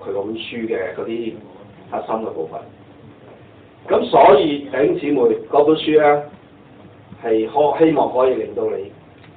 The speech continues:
衝破到自己嘅。呢本書咧就係頭先我上次，呃，講咗咧，就如果你翻查咧就免費嘅，呢一次啊，下一次再開唔咁嘅一次啊，就呢一次我第一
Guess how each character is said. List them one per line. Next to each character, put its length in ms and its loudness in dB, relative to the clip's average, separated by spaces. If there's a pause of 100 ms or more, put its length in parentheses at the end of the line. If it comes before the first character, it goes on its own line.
衝 220 -2
破 120 -8
到 120 -8
自 80 -14
己 100 -20
嘅。 260 -16 (3500)
呢 60 -2 (640)
本 100 0
書 220 2
咧 180 10
就 80 0
係 300 -4
頭 120 -6
先 100 0
我 140 6
上 200 -4
次， 80 -10 (160)
呃， 240 -2
講 240 -4
咗 180 0
咧， 80 0
就 40 -6 (140)
如 40 -8
果 120 0
你 100 4
翻 200 4
查 140 -10
咧 100 -8
就 100 -8 (240)
免 160 -14
費 160 -12
嘅， 60 -10
呢 60 0
一 40 4 (260)
次 60 -10
啊， 160 -8 (360)
下 160 2
一 80 -6
次 60 -6
再 80 2
開 240 4
唔 120 -2
咁 100 -14
嘅 60 -14
一 20 -6 (220)
次 60 -12 (160)
啊， 20 -16 (800)
就 60 -10
呢 60 -6
一 160 4
次 80 -8 (180)
我 220 -8 (800)
第 80 4
一 20 8